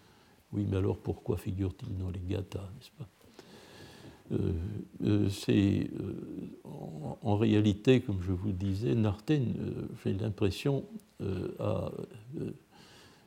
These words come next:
c'est, c'est une hypothèse qui était très bien reçue, hein, c'est une hypothèse qui, euh,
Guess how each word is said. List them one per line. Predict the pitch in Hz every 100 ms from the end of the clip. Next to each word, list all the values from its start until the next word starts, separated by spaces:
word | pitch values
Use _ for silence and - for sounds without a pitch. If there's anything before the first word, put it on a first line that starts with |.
| - - -
c'est, | - - -
c'est | - - - 98 -
une | 92
hypothèse | 90 - - 110 -
qui | 95
était | -
très | - 107
bien | 95 92
reçue, | - 87 - 113 87
hein, | 104 101
c'est | - - -
une | 90
hypothèse | - 95 104 101
qui, | - 90 - -
euh, | 98 - - -